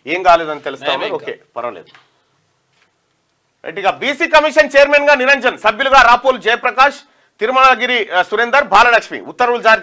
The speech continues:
Speaker 1: చేసిన ప్రభుత్వం. ఇక విద్యా కమిషన్ చైర్మన్ గా రిటైర్డ్ ఐఏఎస్ ఆకునూరి మురళి, వ్యవసాయ రైతు సంక్షేమ కమిషన్ చైర్మన్ గా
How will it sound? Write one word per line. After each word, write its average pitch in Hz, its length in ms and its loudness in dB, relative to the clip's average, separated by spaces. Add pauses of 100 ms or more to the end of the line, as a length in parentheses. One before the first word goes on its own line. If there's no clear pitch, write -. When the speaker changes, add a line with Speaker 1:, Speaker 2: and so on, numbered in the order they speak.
Speaker 1:
చేసిన 196 240 0
ప్రభుత్వం. 170 600 -8 (280)
ఇక 135 60 -8
విద్యా 160 260 -2
కమిషన్ 240 480 -2
చైర్మన్ 233 280 -4
గా 254 60 4
రిటైర్డ్ 226 360 0
ఐఏఎస్ 226 300 0
ఆకునూరి 214 380 0
మురళి, 208 360 -6 (300)
వ్యవసాయ 247 540 4
రైతు 226 240 0
సంక్షేమ 233 420 -4
కమిషన్ 226 500 -6
చైర్మన్ 214 240 -2
గా 208 300 4